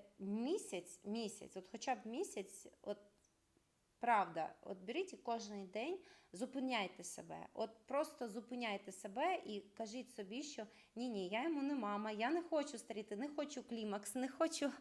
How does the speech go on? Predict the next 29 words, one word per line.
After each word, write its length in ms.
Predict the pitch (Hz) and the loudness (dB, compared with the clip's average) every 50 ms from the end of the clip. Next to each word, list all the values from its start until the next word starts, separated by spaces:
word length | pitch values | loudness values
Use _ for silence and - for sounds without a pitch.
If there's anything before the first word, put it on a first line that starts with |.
| - - 339 349 339 320 302 294 269 262 247 233 - | -4 -2 -2 0 0 0 0 -2 -4 -6 -8 -6 0
е, 460 | - 220 226 220 214 220 220 214 208 | 4 8 10 12 12 12 10 8 6
мало 320 | 208 214 247 247 247 247 247 | 6 6 6 8 8 8 6
грошей, 560 | - 220 233 233 - - 233 214 208 196 202 | 4 2 0 0 4 6 8 10 10 8 8
я 120 | 214 233 | 6 4
нічого 400 | 254 269 262 269 269 254 233 240 | 4 2 2 2 0 0 0 0
цього 260 | 233 - 214 196 196 | 0 0 0 0 0
не 100 | 190 185 | 0 -2
хочу, 400 | 185 - - 254 349 427 - - | -2 2 4 6 6 6 4 0
я 160 | 311 233 214 214 | 0 2 0 2
хочу 340 | - 262 277 269 - - | 2 0 -2 -2 -4 -8
бути 640 | 208 196 202 226 226 - - 220 208 202 196 190 - - | -8 -6 -6 -6 -4 -2 0 0 2 2 2 0 0 -2
собою». 640 | 196 - - 240 208 180 180 165 165 170 196 285 381 - - - - - - - - - - - - - - _ _ | -4 -4 -4 -4 -4 -4 -4 -4 -4 -4 -4 -6 -6 -8 -12 -20 -20 -20 -20 -20 -20 -20 -20 -20 -20 -20 -20 _ _
От, 280 | - 240 226 214 196 202 - - - | 2 4 6 6 6 4 0 -6 -6
і 500 | - 254 285 330 370 415 427 415 392 381 - - - | -2 0 2 4 6 6 8 6 6 4 2 0 2
прям, 520 | 269 294 302 294 294 277 247 - 220 233 - | 4 4 4 4 2 0 0 -4 -8 -8 -6
коли 200 | - 277 269 285 | -4 -2 -2 -2
хочеться 500 | 294 - 381 427 415 349 - - 269 240 | 2 2 2 2 2 0 -2 0 0 2
навіть, 200 | 240 233 220 202 | 2 2 2 2
знаєте, 260 | 233 311 403 - - | 0 0 0 2 2
а 20 | 214 | 2
воно 200 | 233 240 254 247 | 2 0 0 0
по 160 | - - 247 | 2 4 4
інерції 560 | 240 233 240 262 320 381 370 - - 240 202 | 4 4 4 4 4 2 2 -2 -4 -4 -4
хочеться 500 | 196 - 302 294 294 294 240 - - 202 | -2 0 0 0 2 0 -4 -4 -4 -4
сказати, 400 | 196 - - 190 196 180 175 202 | -4 -4 0 0 2 0 0 -2
прям 260 | 190 - 247 269 262 | -2 -2 -2 -2 -2
так, 240 | 254 - 233 208 202 | -2 -4 -4 -4 -2
знаєте, 380 | 190 226 247 311 302 - 220 202 | -2 0 0 0 -2 -2 -4 -2
зупиняйте 920 | 214 240 240 - 294 285 320 330 285 254 262 - - 233 240 226 226 226 | -2 -4 -2 0 2 6 8 8 8 6 4 2 0 0 0 0 -4 -10